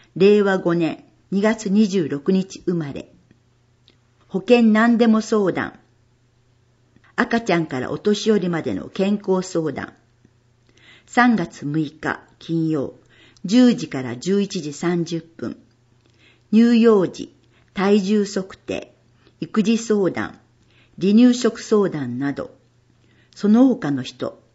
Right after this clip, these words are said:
健康に関する相談や血圧測定など、ひまわり相談、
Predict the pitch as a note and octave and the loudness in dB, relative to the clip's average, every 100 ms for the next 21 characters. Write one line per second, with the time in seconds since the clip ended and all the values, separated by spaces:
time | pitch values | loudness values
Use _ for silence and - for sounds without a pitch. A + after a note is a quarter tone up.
0 | _ _ _ _ - A#3+ B3 B3 B3 A3+ | _ _ _ _ 0 2 2 4 4 2
1 | A3+ A3+ A3 G3+ E3+ - E3+ D#3 D3 C#3+ | 0 -2 -2 -4 -6 -6 -6 -6 -6 -8
2 | C#3+ C3+ - _ - - _ - F3+ - | -8 -10 -12 _ -20 -20 _ -4 -2 0
3 | A#3 A#3 - G#3+ - - C#3+ A2 C3+ C#3 | -2 -2 -6 -8 -6 -6 -4 -4 -4 -6
4 | - _ _ _ _ _ _ _ _ _ | -12 _ _ _ _ _ _ _ _ _
5 | _ _ - G#3 A#3 B3 A#3 A3+ A3 G3+ | _ _ -6 2 4 4 2 -2 -2 -2
6 | D#3 G#2 | -4 -6